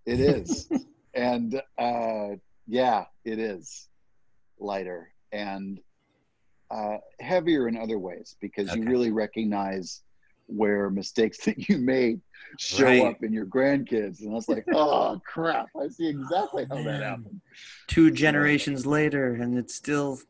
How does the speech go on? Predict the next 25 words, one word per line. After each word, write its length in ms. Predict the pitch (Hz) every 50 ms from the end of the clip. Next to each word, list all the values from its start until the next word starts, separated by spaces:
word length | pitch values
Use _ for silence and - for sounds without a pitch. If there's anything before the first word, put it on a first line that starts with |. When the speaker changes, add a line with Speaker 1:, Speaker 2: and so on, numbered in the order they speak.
| _ _ _ _ _ _ _ _ -
Speaker 2:
my 160 | - 143 147
stuff's 340 | 151 - - - 147 139 -
still 220 | - - 151 151 151
out 180 | 143 139 139
there. 320 | - 127 110 98 90 92 - _ _ _
Damn. 360 | - - - - - - 101 - - _ _ _ _ _ _ _ - - _ _ _ _ -
Speaker 1:
Well, 220 | 170 180 190 190 180
and 60 | 170
I, 180 | 175 180 165 - - _
you 160 | - 147 185 185
know, 340 | 190 202 214 214 190 165 - - - - - - _ -
I 120 | 156 170
think, 300 | 185 - - 240 240 220 _ _ _ _ _ - _ _ _ _ _ _ _ _ _ _ _ _ _ -
I 160 | - 180 202
think 260 | 196 - 202 185 - _
for 80 | 151
your 300 | 143 131 123 139 156 180
clients 460 | 185 - - 196 190 190 190 185 - _
and 180 | - 151 143 143
my 180 | 139 135 131 131
clients, 680 | - - - 113 101 98 98 95 - - - - - _ _ _ _ _ _ _ _ _ _ _ _ _ _ _ _ _ _ _ _ -
pay 200 | - 170 165 170
attention 480 | 165 165 - 170 156 - - - 113 -
to 160 | - - 101
that. 260 | 92 90 85 -